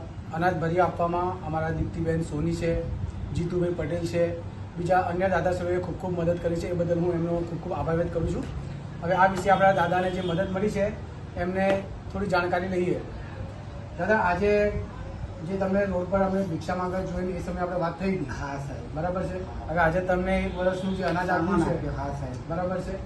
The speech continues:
Speaker 1: તો એ બદલ તમે શું કહેવા માંગશો?
Speaker 2: એ બદલ એમ કે,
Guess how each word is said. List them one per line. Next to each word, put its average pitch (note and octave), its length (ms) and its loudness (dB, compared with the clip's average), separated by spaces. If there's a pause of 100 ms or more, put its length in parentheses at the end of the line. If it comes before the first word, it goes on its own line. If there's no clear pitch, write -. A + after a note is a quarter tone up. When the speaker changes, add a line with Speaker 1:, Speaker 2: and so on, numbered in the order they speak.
(160)
Speaker 1:
તો F#3+ 100 -6 (140)
એ G3 120 4
બદલ F#3+ 280 2
તમે G3 160 2
શું G#3 240 -2
કહેવા F3 200 4
માંગશો? E3 360 0 (680)
Speaker 2:
એ G3 80 -6
બદલ F#3+ 320 0
એમ F#3+ 160 2
કે, G3 200 0